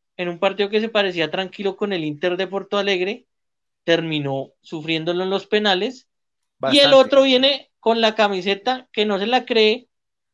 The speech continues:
Speaker 1: porque sacó por penales al Flamengo en el mismísimo Maracaná, como es el
Speaker 2: Partidazo,
Speaker 1: Racing.
Speaker 2: señor. Partidazo.
Speaker 1: Como es el Racing, entonces, interesante esa llave, eso es lo que va a hacer.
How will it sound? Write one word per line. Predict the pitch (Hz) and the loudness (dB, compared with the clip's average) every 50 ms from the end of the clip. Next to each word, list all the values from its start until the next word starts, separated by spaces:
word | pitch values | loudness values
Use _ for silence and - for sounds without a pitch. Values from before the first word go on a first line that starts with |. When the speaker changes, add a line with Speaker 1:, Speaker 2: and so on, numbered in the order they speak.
| _ - | _ -2
Speaker 1:
porque | - 185 180 180 - 180 | 0 0 0 0 -2 -2
sacó | 156 175 165 156 - 170 160 | 0 0 -2 0 -2 -6 -2
por | 165 185 190 - | -2 -4 -4 0
penales | - 214 214 208 190 185 190 196 190 - _ _ | 0 0 0 2 0 0 0 -2 -4 -6 _ _
al | - 185 185 180 | -2 -2 -2 -2
Flamengo | - 196 190 185 190 185 180 175 180 175 - - | -2 -4 -4 -2 -2 -4 -4 -4 -8 -10 -8 -6
en | 185 180 180 | -4 -2 0
el | 170 165 | 0 -2
mismísimo | 160 156 151 147 147 151 160 160 156 - 180 175 180 185 185 185 - _ _ _ _ - | -2 -2 -4 -2 -2 -2 -4 -6 -6 -6 -8 -6 -6 -6 -6 -8 -10 _ _ _ _ -14
Maracaná, | 147 147 156 156 156 147 147 143 139 - - 127 147 143 131 120 - | -10 -6 -4 -2 -2 0 0 -2 -4 -4 -10 -12 -10 -8 -10 -8 -4
como | - 190 180 175 175 - 139 165 170 | -2 0 0 0 0 0 0 4 6
es | |
el | 165 175 | 6 8
Speaker 2:
Partidazo, | 175 175 156 156 | 6 6 4 4
Speaker 1:
Racing. | 165 165 151 139 - | 2 0 0 0 -4
Speaker 2:
señor. | _ _ _ _ _ _ _ _ _ _ _ _ _ - | _ _ _ _ _ _ _ _ _ _ _ _ _ -2
Partidazo. | - 156 147 147 - | 0 0 0 0 -2
Speaker 1:
Como | - 160 156 156 156 | -4 -6 -4 -2 -2
es | 151 151 | 0 0
el | 180 185 185 180 | -2 -2 -4 -4
Racing, | 185 196 202 208 208 - 277 277 269 - - | 0 2 2 2 2 0 -2 -4 -4 -8 -8
entonces, | 185 185 175 156 - 175 170 165 151 175 185 180 185 - _ _ _ _ _ _ | -8 -8 -8 -4 -2 -2 -2 0 0 -2 -4 -4 -4 -12 _ _ _ _ _ _
interesante | - - 180 175 - 180 160 160 156 165 156 151 147 180 185 | -10 -10 -10 -4 -2 0 0 0 0 -2 -4 -6 -4 -6 -4
esa | 180 208 202 | -2 -2 -2
llave, | 190 190 185 185 196 196 | 0 0 0 0 0 -2
eso | 180 185 196 | -4 -6 -6
es | 190 | -8
lo | 190 185 | -8 -8
que | - - 190 | -8 -6 -4
va | 165 151 | -2 -2
a | 147 | -2
hacer. | 147 180 208 247 285 - | -2 -2 -2 -2 -4 -6